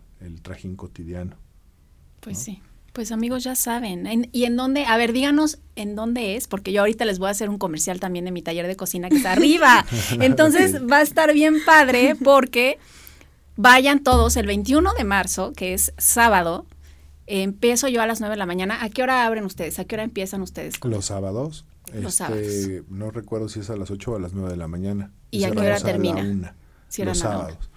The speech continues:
Speaker 2: Ajá.
Speaker 1: Y entre semana, desde las ocho de la mañana hasta las ocho de la noche.
Speaker 2: Ok, ya saben, el día que
Speaker 1: Ujú.
Speaker 2: vayan a mi taller, que es este sábado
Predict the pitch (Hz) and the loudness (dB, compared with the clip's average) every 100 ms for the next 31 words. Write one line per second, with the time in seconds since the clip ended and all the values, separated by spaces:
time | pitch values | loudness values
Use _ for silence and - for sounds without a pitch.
0 | - 220 180 160 - - 120 120 117 113 | -20 -14 -10 -10 -14 -8 -2 0 -2 -4
1 | 110 104 107 113 120 117 107 113 131 - | -6 -4 -4 -2 -2 -2 -4 -4 -8 -10
2 | 113 98 95 92 92 92 95 107 123 107 | -10 -6 -6 -6 -8 -8 -8 -6 -2 -2
3 | 98 95 101 107 - 78 73 - - 90 | -2 -2 -4 -6 -10 -12 -10 -12 -12 -12
4 | 78 - - - - 214 202 220 233 226 | -12 -14 -18 -18 -12 -12 -6 -4 -2 -2
5 | 220 170 156 190 233 262 311 247 240 208 | -2 -4 -4 -2 0 0 2 2 2 -2
6 | 170 165 165 170 165 - 202 202 208 247 | -6 -6 -6 -6 -6 -8 -8 -6 -6 -2
7 | - 190 190 208 226 | 0 2 2 2 0